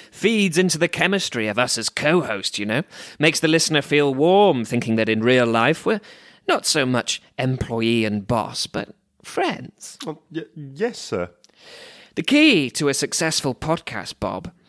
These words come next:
Speaker 1: is a completely artificial sense of coziness. All the greats have got it, and we need it too. We need people to think once a week, just for as long as it takes us to sell them some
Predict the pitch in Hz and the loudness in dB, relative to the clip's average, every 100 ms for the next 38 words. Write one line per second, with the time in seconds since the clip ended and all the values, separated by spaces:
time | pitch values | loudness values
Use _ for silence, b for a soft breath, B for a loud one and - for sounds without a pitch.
0 | b 151 170 185 170 - 262 277 - 131 | b -2 0 -2 -2 -4 0 0 0 -6
1 | 123 131 - 139 139 - 120 - 120 117 | -4 -2 -4 -4 -4 -2 -2 -2 -2 -2
2 | 131 - - 180 165 127 110 - - b | -6 -6 0 2 2 0 -4 -8 -14 b
3 | b b b b - 247 262 165 147 151 | b b b b 4 4 4 2 2 0
4 | - 127 127 139 170 - - - 135 160 | 0 -6 0 0 0 -4 -10 -4 0 2
5 | 233 202 208 196 - 226 233 131 - B | 4 4 4 2 -2 -2 0 -2 -6 B
6 | B B B B 190 240 233 220 214 214 | B B B B 2 4 2 2 0 2
7 | 202 185 - 185 185 127 151 185 - 165 | 2 0 0 0 0 0 2 2 0 0
8 | 156 165 - - 226 233 - 196 185 160 | 0 -2 -8 -6 -2 0 0 0 0 2
9 | 170 175 165 160 - 135 135 - 139 - | 2 2 0 -2 -4 -6 -4 -4 -4 -6
10 | 117 - B B B - 147 147 147 139 | -8 -12 B B B -2 0 2 2 0
11 | 139 131 127 | -2 -2 -4